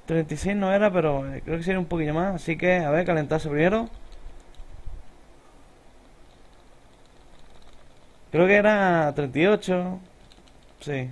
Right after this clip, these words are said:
no llegaba a los treinta y nueve. Vale, tenéis que hacerlo rápido porque si baja de X temperatura, se desmaya.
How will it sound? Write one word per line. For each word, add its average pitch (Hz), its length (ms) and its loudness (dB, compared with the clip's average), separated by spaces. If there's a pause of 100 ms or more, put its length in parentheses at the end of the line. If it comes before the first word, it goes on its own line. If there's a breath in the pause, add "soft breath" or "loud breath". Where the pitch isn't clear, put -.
no 143 80 -2
llegaba 143 180 6
a 139 40 4
los 131 60 -4
treinta 120 200 -4
y 120 40 0
nueve. 120 240 -2 (1160 soft breath)
Vale, 180 440 2 (280)
tenéis 180 160 2
que 208 60 4
hacerlo 214 220 6
rápido 208 260 6
porque 180 160 -2
si 165 120 0
baja 185 240 4
de 202 140 4
X 185 400 -2
temperatura, 190 720 4
se - 160 -2
desmaya. 147 480 2